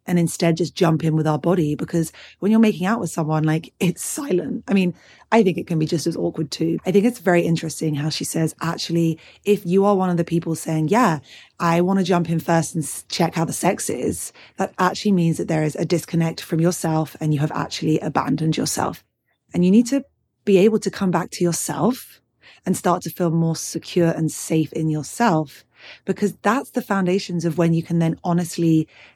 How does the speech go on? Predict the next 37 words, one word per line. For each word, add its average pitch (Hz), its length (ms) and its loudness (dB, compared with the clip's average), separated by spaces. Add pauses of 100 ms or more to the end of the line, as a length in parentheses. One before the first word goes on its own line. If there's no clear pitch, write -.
(120)
calmly, 170 840 2
securely 165 880 0
communicate 156 840 -2
with 160 200 2
another. 147 540 0 (280)
Point 151 280 -4
one, 185 480 2 (380)
yo, 170 480 4 (180)
intentional 165 540 -2
dating, 165 480 2
this 151 140 -2
is 156 120 -4
where 160 140 2
I'm 156 180 0
at 170 220 -2
and 160 100 0
this 156 160 -6
is 156 80 -14
what 160 140 -4
I 156 80 0
want 214 260 2
right 175 180 -4
now. 160 400 0 (380)
And 170 220 -2
two, 156 400 2 (340)
pacing. - 520 0 (440)
I 165 80 0
like 160 200 2
to - 60 -18
take - 240 -6
things 156 220 -6
slow 180 480 4
to - 220 -6
get 139 200 -8
to - 120 -8
know 160 260 2
people. 160 500 0